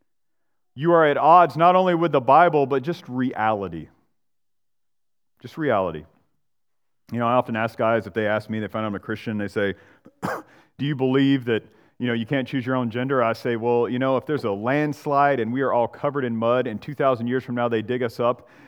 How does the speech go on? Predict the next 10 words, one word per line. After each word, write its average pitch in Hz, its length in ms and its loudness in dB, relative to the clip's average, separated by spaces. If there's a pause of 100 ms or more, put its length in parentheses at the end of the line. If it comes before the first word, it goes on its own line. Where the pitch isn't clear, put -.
(160)
they're 147 160 2
not 156 200 4
gonna 160 200 0
wonder 135 400 2
what 123 240 0
did 131 120 -4
this 127 160 -4
skeleton 127 600 -4
identify 107 580 -6
as. 80 380 -10